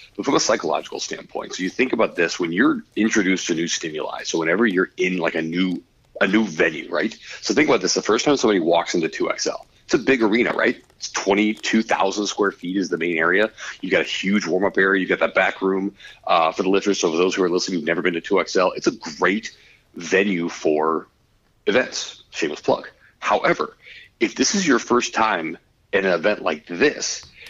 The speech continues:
and you're used to either training at a smaller powerlifting gym, or maybe you're used to training at a commercial gym, and this is not what a commercial gym is set up like,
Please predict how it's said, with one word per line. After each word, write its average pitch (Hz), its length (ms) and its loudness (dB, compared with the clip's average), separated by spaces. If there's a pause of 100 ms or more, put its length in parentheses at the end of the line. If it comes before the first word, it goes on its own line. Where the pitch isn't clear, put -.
and 95 120 0
you're 135 100 6
used 135 280 2
to 104 60 2
either 98 180 2
training 107 440 0
at 85 80 -4
a 80 60 -4
smaller 87 500 0
powerlifting 92 540 0
gym, 92 240 0
or 92 100 -4
maybe 107 220 0
you're 127 100 4
used 107 200 -2
to - 40 -8
training 110 200 0
at 90 40 0
a 87 60 -2
commercial 82 420 -2
gym, 113 180 2
and 85 100 -2
this - 140 -4
is - 140 -8
not 82 260 -2
what 90 80 -4
a 95 60 -2
commercial 90 380 -8
gym 90 180 -2
is 80 80 -6
set 87 180 0
up 82 140 -2
like, 123 240 -4